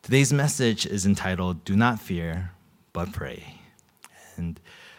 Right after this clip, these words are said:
um, this is something that is very, um, can be very near and dear to us, or it can be very far from us, um, based on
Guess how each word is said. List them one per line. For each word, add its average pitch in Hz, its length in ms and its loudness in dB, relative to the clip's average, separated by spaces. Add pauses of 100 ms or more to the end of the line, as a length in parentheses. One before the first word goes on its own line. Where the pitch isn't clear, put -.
(180)
um, 85 360 -8
this 95 200 -4
is 104 80 -4
something 131 320 -4
that 113 200 0
is 101 260 -2
very, 107 760 -4 (120)
um, 87 580 -12 (1500)
can 107 180 -2
be 104 100 2
very 101 260 4
near 98 240 4
and 98 160 4
dear 92 160 2
to 135 240 -2
us, 185 340 -4
or 90 140 -6
it 92 80 -6
can 98 140 0
be 92 100 -2
very 87 320 -4
far 80 320 -8
from 78 260 -14
us, - 440 -12 (580)
um, 87 320 -2
based 98 260 -2
on 92 380 -4